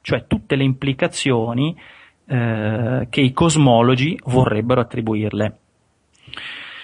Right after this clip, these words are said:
Perché? Eh, perché che la particella, eh, acquisti massa è possibile, però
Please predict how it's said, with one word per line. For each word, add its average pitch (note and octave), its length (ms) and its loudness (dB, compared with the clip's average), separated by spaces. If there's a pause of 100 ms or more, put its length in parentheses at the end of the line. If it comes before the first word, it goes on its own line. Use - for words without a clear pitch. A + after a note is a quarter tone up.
(720)
Perché? B2+ 600 -2
Eh, C#3 460 -2
perché D3 440 0
che C3 100 -4
la C#3 120 -2
particella, B2+ 1080 -2
eh, A#2+ 840 -2
acquisti C3+ 520 0
massa C3 720 0
è C3 180 -4
possibile, C3+ 920 -2
però D#3+ 460 4